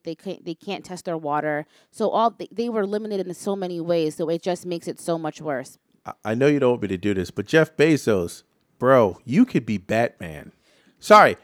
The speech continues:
Speaker 2: you could be Bruce Wayne.
Speaker 1: Please be Bruce Wayne.
Speaker 2: Don't be Batman. Don't go and dress up at night and beat people up in the streets. No. What you could do is you could literally solve world hunger.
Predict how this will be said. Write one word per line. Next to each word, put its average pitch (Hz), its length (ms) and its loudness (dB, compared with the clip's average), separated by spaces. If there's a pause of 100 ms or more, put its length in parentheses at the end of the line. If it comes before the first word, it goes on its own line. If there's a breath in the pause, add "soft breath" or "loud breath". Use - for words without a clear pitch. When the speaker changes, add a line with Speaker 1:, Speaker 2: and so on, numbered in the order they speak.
Speaker 2:
you 202 140 2
could 190 80 -4
be 202 100 2
Bruce 170 380 2
Wayne. 139 400 6
Speaker 1:
Please 415 320 4
be 392 220 0
Bruce 370 260 -4
Wayne. 349 220 -6
Speaker 2:
Don't 208 180 6
be 233 100 4
Batman. 170 580 6
Don't 175 220 4
go 196 220 8
and 175 200 2
dress 160 280 2
up 175 160 4
at 170 120 -2
night 143 300 2
and 123 160 -6
beat 151 200 -2
people 139 320 2
up 123 160 2
in 120 100 -6
the 117 80 -4
streets. - 540 -4 (300 soft breath)
No. 117 360 2 (400 soft breath)
What 147 280 6
you 123 100 4
could 247 420 6
do 135 300 6 (180)
is 131 200 -8
you 254 180 0
could 151 300 -8 (200)
literally 240 720 2
solve 156 380 2
world 127 240 0
hunger. 78 400 -14